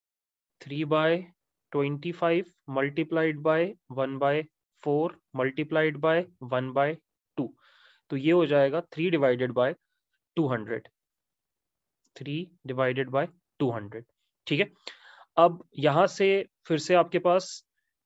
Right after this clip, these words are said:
यहाँ तक पहुँचने की दो पॉसिबिलिटीज हैं, एक ये और एक ये। Noun to noun is one by four and model to noun is one, model to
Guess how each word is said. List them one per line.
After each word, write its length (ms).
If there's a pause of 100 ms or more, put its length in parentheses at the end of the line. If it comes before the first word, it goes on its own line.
यहाँ 260
तक 180
पहुँचने 400
की 420 (100)
दो 340
पॉसिबिलिटीज 720
हैं, 80
एक 340
ये 260 (920)
और 180
एक 220
ये। 180 (840)
Noun 320
to 100
noun 280 (120)
is 180 (280)
one 260
by 160
four 240 (1040)
and 280
model 360
to 120
noun 300
is 260 (1500)
one, 180 (1300)
model 340
to 120